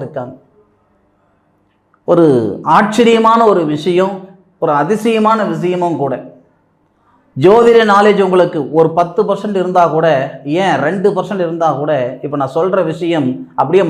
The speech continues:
மனசுல ஆணி அடிச்ச மாதிரி உங்களுக்கு பதிஞ்சிரும். பொதுவா பாவ கிரகங்கள் சொல்லக்கூடிய கிரகங்கள் எல்லாமே மறைவு ஸ்தானத்துல இருந்தாதான் யோகத்தை கொடுக்கும். அந்த அடிப்படையில ராகுவும் சரி, கேதுவும் சரி,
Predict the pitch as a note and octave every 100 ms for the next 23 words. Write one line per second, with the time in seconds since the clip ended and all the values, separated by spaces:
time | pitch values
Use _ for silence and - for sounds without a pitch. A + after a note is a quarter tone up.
0 | D3+ F3 G3 E3+ C#3 F3 G3 E3+ D#3+ D#3+
1 | C#3+ C#3+ D3+ C3+ C#3 C3 B2+ C3 B2+ A2
2 | - _ _ _ _ _ _ _ _ _
3 | _ _ _ _ _ - G#3 A3 A#3+ A3+
4 | F#3 A3+ B3 A3 G#3+ G#3 G#3+ G#3 F#3 F3+
5 | F#3 F3+ D#3+ C#3+ D3 E3+ F3 D#3 D3 E3
6 | D3 D#3 C3 A#2+ - C#3+ E3 G#3+ G#3 G3+
7 | E3+ D#3+ D#3 C3+ C#3 D3 C#3+ C3+ E3 C#3+
8 | C3+ C#3+ C#3 B2+ B2 B2 - - _ _
9 | _ _ _ _ _ - D3+ D#3+ E3 F#3
10 | F3+ E3+ E3+ F#3 D3+ D3 E3+ E3+ E3 D#3
11 | D3 E3+ D#3 D#3 E3 D#3+ C#3+ D3